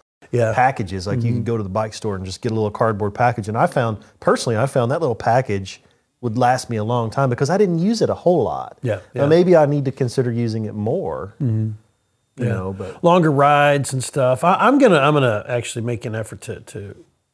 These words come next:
Speaker 1: you know, have more of a supply. Um, um, and the other thing, the wipes, you know, there's a, there's any kinda really good wipe that's not,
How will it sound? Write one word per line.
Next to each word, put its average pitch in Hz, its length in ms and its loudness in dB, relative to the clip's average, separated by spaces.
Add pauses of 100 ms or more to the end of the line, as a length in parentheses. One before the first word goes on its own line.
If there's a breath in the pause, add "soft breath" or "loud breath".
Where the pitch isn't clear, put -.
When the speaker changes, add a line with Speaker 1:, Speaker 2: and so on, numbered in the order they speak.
Speaker 1:
you 131 60 -18
know, 104 100 -12
have 117 300 0
more 113 200 0
of 101 80 -4
a 95 40 -10
supply. - 560 -8 (460)
Um, 85 200 -20 (1300)
um, 110 340 -12 (360 soft breath)
and 156 100 6
the 185 80 8
other 277 140 6
thing, 147 220 2
the 131 80 4
wipes, 135 500 2
you 135 80 -2
know, 123 160 0
there's 165 300 6
a, 113 360 2
there's 117 340 -8
any 156 240 2
kinda 101 420 -4 (760)
really 131 320 0
good 110 180 -2
wipe 110 340 -2
that's - 220 -10
not, 110 360 -8